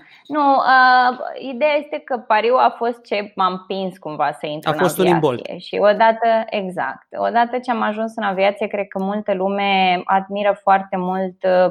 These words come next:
Speaker 1: peisajele când călătoresc în altă țară. Eu am fost foarte introvertită, uh, nu numai pentru că veneam dintr-un mediu ca și fată de preot și am fost foarte timidă. Uh,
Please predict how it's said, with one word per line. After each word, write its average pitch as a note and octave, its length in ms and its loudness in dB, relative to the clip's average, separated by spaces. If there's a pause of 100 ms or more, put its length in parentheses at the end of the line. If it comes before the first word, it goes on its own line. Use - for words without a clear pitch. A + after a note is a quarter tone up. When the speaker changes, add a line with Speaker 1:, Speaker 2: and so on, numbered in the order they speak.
(100)
Speaker 1:
peisajele E3 800 0
când D3 260 -10
călătoresc D3+ 600 -2
în D3+ 80 -4
altă - 280 -6
țară. - 580 0 (420)
Eu A3+ 180 2
am B3 160 4
fost A#3+ 380 0 (400)
foarte G3 920 4
introvertită, E3 1200 -6 (100)
uh, G3 500 0
nu A3+ 80 -4
numai A#3 280 0
pentru A3 260 -6
că G#3 100 -2
veneam G3 360 0
dintr-un F3+ 420 -6
mediu F3+ 880 0
ca F3 180 0
și F3+ 160 -10
fată F3 300 0
de D#3+ 120 -2
preot E3 600 2
și - 180 -14
am E3+ 280 -2
fost - 280 -12
foarte G3 480 2
timidă. D#3+ 680 -6 (280)
Uh, F3 460 6